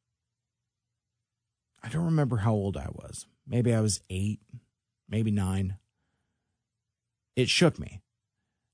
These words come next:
And, and I don't, what, what I don't remember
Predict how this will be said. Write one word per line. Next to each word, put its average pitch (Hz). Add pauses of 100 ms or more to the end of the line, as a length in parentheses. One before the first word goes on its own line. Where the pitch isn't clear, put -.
(560)
And, 123 (100)
and 147
I 185
don't, - (200)
what, 160
what 151
I 147
don't 185
remember 123